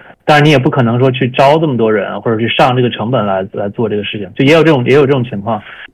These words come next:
啊，也不是说发行就完全没价值。但是确实存在，就是说很多小的不靠谱的发行已经挂了，或者正在挂的这个，这个路上。至少在国内的这个手游市场，我看到是这样。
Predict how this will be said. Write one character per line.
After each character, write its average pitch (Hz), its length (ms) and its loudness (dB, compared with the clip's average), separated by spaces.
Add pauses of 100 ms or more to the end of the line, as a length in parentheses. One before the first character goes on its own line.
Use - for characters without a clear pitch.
啊， 127 80 -4
也 117 80 2
不 131 120 2
是 151 80 4
说 143 100 2
发 139 160 2
行 135 100 2
就 135 120 2
完 117 180 0
全 110 240 -2
没 101 140 -4
价 107 180 -2
值。 - 160 -12 (320)
但 175 140 2
是 160 120 2
确 165 160 2
实 143 140 4
存 117 240 -4
在， 139 240 4
就 123 100 0
是 120 60 2
说 123 100 2
很 120 160 -4
多 117 160 0 (240)
小 101 220 -2
的 101 80 -6
不 113 140 -6
靠 143 180 0
谱 117 160 -6
的 101 80 -8
发 113 160 -2
行 110 160 -6
已 110 100 -2
经 110 160 -6
挂 120 280 2
了， - 160 -10
或 127 80 2
者 110 80 0
正 135 180 0
在 127 80 2
挂 113 320 2
的 104 80 0
这 110 80 0
个， 104 140 0
这 113 100 -4
个 110 60 -2
路 127 200 0
上。 107 160 -8 (220)
至 156 100 0
少 135 120 4
在 139 100 4
国 120 220 2
内 170 180 4
的 123 80 4
这 120 80 2
个 117 100 0
手 113 140 -4
游 104 80 -2
市 107 100 -6
场， 110 160 -2
我 101 80 -4
看 107 300 -6
到 101 300 0
是 - 160 -10
这 110 140 -2
样。 104 220 -4